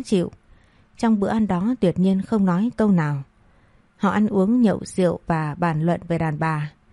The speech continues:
kể người này người kia và xem như tôi chưa từng tồn tại vậy. Đột nhiên lúc này sếp Nam đưa tay xuống đặt lên đùi của tôi mà thản nhiên nói:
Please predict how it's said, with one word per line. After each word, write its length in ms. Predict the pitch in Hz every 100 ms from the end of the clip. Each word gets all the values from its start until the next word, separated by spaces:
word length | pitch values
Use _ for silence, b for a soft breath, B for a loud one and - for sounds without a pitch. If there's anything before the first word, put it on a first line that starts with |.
| b b b
kể 140 | 190 175
người 200 | 180 170
này 180 | 170 165
người 180 | 165
kia 380 | 160 214 208 202 190
và 240 | - 175 170
xem 280 | - 220 214
như 180 | 220 214
tôi 240 | 220 214 208
chưa 140 | 233
từng 320 | 226 170 143 135
tồn 200 | 165 147 135
tại 160 | 160 165
vậy. 220 | 170 165 _ b b b b b -
Đột 160 | 190 196
nhiên 200 | 226 233
lúc 120 | 269
này 300 | 202 170 160
sếp 240 | - 254
Nam 200 | 240 214
đưa 120 | 208 214
tay 200 | 202 202
xuống 360 | 196 185 233 247
đặt 120 | 180 -
lên 280 | 220 214 214 -
đùi 280 | 185 160 151
của 200 | - 151
tôi 340 | 185 185 185 - b b b b b b -
mà 140 | 180
thản 300 | 117 170 143
nhiên 160 | 180 180
nói: 340 | 170 170 240